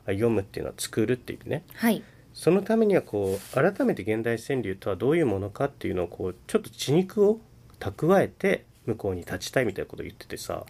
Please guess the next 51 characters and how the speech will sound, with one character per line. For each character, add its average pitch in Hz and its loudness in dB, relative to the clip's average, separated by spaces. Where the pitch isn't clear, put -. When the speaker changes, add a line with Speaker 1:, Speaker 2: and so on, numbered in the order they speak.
Speaker 2:
そ - 0
ん 359 -2
な - -6
大 302 -2
き 480 -6
い - -16
こ 285 -6
と 233 -10
言 214 -6
い 220 -6
ま 240 -2
し - -6
た 214 0
っ 196 -2
け？ - -10
Speaker 1:
確 - 2
か 139 6
そ - -10
の 196 -4
時 202 -6
僕 113 -4
ね、 127 -2
そ 107 -10
の 104 -2
ヨ 147 2
ー - 4
ロ 233 4
ッ - 0
パ 117 2
に 98 0
高 104 -6
田 120 -2
さ 120 -2
ん - 2
が 120 2
立 139 0
つ - -8
ち - -2
ょ - -2
っ - -8
と 208 -2
前 226 2
に 98 2
さ、 - -8
あ 233 8
る 98 2
リ 202 -2
ー 240 -2
フ 117 0
レ 95 4
ッ 95 -8